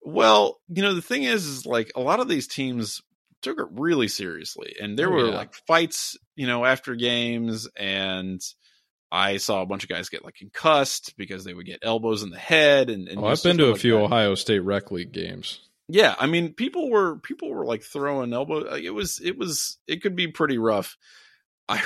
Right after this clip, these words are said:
Speaker 1: remember this one guy, and he was probably the highest motor I've ever seen on a, uh,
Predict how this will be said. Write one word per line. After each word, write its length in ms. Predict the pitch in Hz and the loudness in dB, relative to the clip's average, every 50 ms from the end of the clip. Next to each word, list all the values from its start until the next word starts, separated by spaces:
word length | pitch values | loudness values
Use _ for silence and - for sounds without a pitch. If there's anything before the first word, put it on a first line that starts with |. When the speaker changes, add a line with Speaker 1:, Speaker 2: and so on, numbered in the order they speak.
| - | -2
Speaker 1:
remember 440 | - - 175 151 196 269 - 160 156 | -2 -2 -2 0 -2 0 0 0 0
this 180 | 143 139 127 - | 0 -2 -4 -4
one 320 | 123 110 113 123 131 123 110 | -6 -6 -6 -4 -4 -2 -2
guy, 460 | 104 92 90 90 90 87 87 87 - - | -2 -2 -2 -2 -2 -4 -4 -6 -6 -8
and 100 | 104 104 | -8 -6
he 160 | 117 185 226 | -6 -4 0
was 360 | 214 190 160 139 123 - - - - - - _ _ _ _ _ _ _ _ _ _ _ | 2 2 2 2 0 -6 -10 -14 -20 -20 -20 _ _ _ _ _ _ _ _ _ _ _
probably 640 | - - 139 151 190 - 254 190 147 139 123 120 104 | -4 2 4 4 4 2 0 -2 0 0 0 0 -2
the 220 | 80 - 113 107 | -4 -6 -6 -6
highest 440 | 92 - - 180 - 202 160 139 - | -6 -4 -2 0 0 2 0 0 -2
motor 380 | 120 110 113 120 120 110 110 98 | 0 2 2 2 2 2 0 0
I've 160 | 98 95 95 | -2 -2 -2
ever 200 | 104 98 92 92 | -4 -4 -4 -6
seen 500 | - - - 98 95 92 92 90 90 90 _ _ | -6 -6 -6 -8 -8 -8 -8 -10 -10 -14 _ _
on 180 | 92 90 87 90 | -12 -10 -8 -8
a, 260 | 87 85 85 85 87 | -8 -8 -8 -8 -8
uh, 220 | 87 87 - - | -8 -8 -10 -12